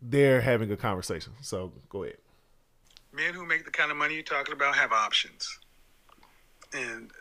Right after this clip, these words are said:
Speaker 2: typically they don't wanna deal with women who are, have thirteen-year-old sons, who are used to dating men. Who,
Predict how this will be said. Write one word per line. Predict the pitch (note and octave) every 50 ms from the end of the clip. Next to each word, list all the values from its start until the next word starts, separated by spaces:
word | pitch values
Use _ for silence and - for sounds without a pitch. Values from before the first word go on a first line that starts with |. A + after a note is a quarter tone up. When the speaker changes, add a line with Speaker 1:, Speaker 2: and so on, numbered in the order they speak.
| - _ -
Speaker 2:
typically | - D#3+ D#3 D#3+ D3+ D#3 D3 D3
they | D3 D3
don't | C#3+ D3 D3 C#3+
wanna | C#3 C#3 C3+ C3
deal | B2+ A#2 C#3 C#3+ C#3+ C#3+ C#3
with | B2+ B2+ B2 A#2+
women | A2+ A#2 A#2+ A#2+ A#2+ A#2+ A#2 A#2
who | A#2 B2+ B2+ A#2+ A#2+ A2
are, | G#2+ G#2+ G#2+ G#2 G2 G2+ G#2 - - - - - - -
have | - C3+ -
thirteen-year-old | - - C#3 C3+ C3+ - D#3 D3 C#3+ C#3 C#3 C3+ C3 C3
sons, | - - G#2+ G2 F2+ F2 - - - - - - - _ -
who | - C#3
are | B2+
used | B2 B2 C#3+ D#3 -
to | C#3+ C#3
dating | B2 B2 B2+ B2+ B2+ B2+ B2
men. | A#2+ A#2+ A#2 A2+ G#2+ G#2+
Who, | A#2 A#2 A#2+